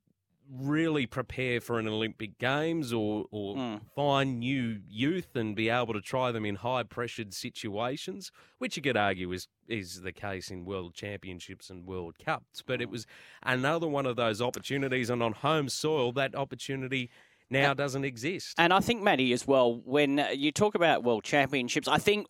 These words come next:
Speaker 2: the Commonwealth Games, uh, people tend to watch the swimming, the athletics more so in an Olympic Games, in a Commonwealth Games, for whatever reason.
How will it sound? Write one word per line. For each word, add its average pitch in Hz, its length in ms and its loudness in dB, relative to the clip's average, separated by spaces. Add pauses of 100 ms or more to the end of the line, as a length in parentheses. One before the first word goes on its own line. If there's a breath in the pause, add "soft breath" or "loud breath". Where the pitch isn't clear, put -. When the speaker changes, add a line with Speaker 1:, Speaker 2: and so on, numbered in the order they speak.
(140)
Speaker 2:
the 135 160 -4
Commonwealth 214 500 4
Games, 139 720 4
uh, 131 240 6
people 233 560 2
tend 180 400 2
to 170 80 4
watch 151 380 2 (100)
the 131 80 -6
swimming, 147 640 2
the 113 320 2
athletics 135 500 0
more 139 180 4
so 127 380 4 (100)
in 175 140 2
an 165 80 4
Olympic 139 360 2
Games, 127 300 2
in 135 60 0
a 127 60 0
Commonwealth 127 540 0
Games, 127 260 2
for 170 140 2
whatever 208 460 6
reason. 110 320 4